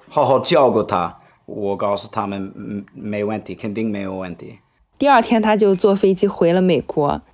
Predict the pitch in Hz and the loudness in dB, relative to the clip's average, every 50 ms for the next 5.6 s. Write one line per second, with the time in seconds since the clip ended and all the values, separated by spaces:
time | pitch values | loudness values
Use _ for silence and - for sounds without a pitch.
0 | _ _ _ - 190 175 180 190 208 214 220 - - 202 143 131 - - 202 185 | _ _ _ 0 0 2 2 2 2 2 2 0 0 0 -2 -2 -2 -2 -2 -2
1 | 175 156 143 - _ _ _ _ _ - - 185 165 143 127 165 - - 170 165 | -2 -2 -4 -8 _ _ _ _ _ -4 0 0 2 0 0 -2 -2 -4 -2 -2
2 | - 165 156 147 147 160 - - 170 160 151 151 151 175 - - - - _ _ | -2 -2 -4 -2 -4 -4 -4 -4 -2 -2 -2 -2 -4 -6 -10 -18 -20 -20 _ _
3 | _ _ _ _ - - - 190 185 190 185 - - - - 185 170 185 - - | _ _ _ _ -12 -6 -4 -2 -2 -2 -4 -6 -12 -4 0 2 2 2 0 -2
4 | 175 - 180 175 180 180 170 170 - 180 170 170 160 165 - - 160 151 156 - | -2 -2 -2 -2 0 0 0 0 0 0 0 0 -2 -4 -4 -2 -2 0 0 0
5 | 175 165 139 139 147 - - 170 165 165 170 208 | 0 0 -2 -2 -4 -6 -6 -6 -6 -6 -8 -12